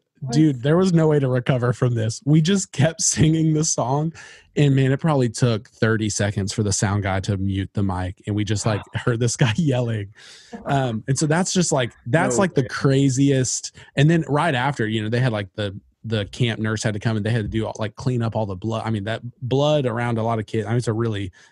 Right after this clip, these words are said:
Speaker 2: dangerous thing, you know, like, so it was, it was pretty wild. But dude, have, have you ever had anything that crazy
Speaker 1: Oh,
Speaker 2: happen while
Speaker 1: I
Speaker 2: leading
Speaker 1: don't think
Speaker 2: worship?
Speaker 1: so. That's
Speaker 2: <laughs>
Speaker 1: bizarre.
Speaker 2: Dude, it was wild. But dude, it, it,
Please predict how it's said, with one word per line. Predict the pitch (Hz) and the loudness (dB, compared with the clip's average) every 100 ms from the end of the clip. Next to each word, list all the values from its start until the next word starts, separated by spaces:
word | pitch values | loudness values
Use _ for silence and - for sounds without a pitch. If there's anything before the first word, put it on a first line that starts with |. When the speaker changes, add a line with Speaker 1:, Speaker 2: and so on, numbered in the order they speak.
| - | -6
Speaker 2:
dangerous | 104 120 101 98 - | -2 0 -2 -6 -8
thing, | - 110 104 | -6 -6 -4
you | 98 | -6
know, | 98 101 95 95 | -10 -10 -12 -14
like, | 98 90 _ - - - - | -14 -14 _ -20 -20 -20 -8
so | - | 0
it | 131 | 2
was, | 180 | 4
it | 165 | 4
was | 156 190 | 2 2
pretty | 233 131 | 0 0
wild. | 95 110 113 98 101 | 0 0 0 -2 0
But | 127 104 - _ - | 0 -2 -8 _ -2
dude, | 135 135 | 2 2
have, | 110 131 - | 2 -2 0
have | 143 | 2
you | 156 | 4
ever | 160 | 2
had | 165 156 | 2 2
anything | 151 147 147 131 | 4 4 2 0
that | 131 | 0
crazy | 131 127 135 117 | 0 0 2 0
Speaker 1:
Oh, | |
Speaker 2:
happen | 107 120 120 | -2 -2 -2
while | 107 107 | 0 0
Speaker 1:
I | |
Speaker 2:
leading | 87 123 180 | 2 0 0
Speaker 1:
don't | |
think | - | -4
Speaker 2:
worship? | 139 - - | -4 -4 -6
Speaker 1:
so. | 101 110 98 98 101 - - | -6 -4 -4 -6 -10 -12 -6
That's | 131 196 139 | -4 -4 -4
Speaker 2:
<laughs> | |
Speaker 1:
bizarre. | 127 - 113 135 139 98 98 - - - - - | -4 -4 -4 -2 -2 -4 -6 -14 -20 -20 -20 -4
Speaker 2:
Dude, | 120 101 95 110 | -2 -2 -6 -6
it | 120 | -2
was | 139 147 117 110 | 2 2 0 -4
wild. | 107 104 113 98 90 95 | -4 -2 0 -2 -6 -2
But | 143 151 | -2 2
dude, | 190 160 | 2 2
it, | 135 - | 0 -2
it, | 139 | -4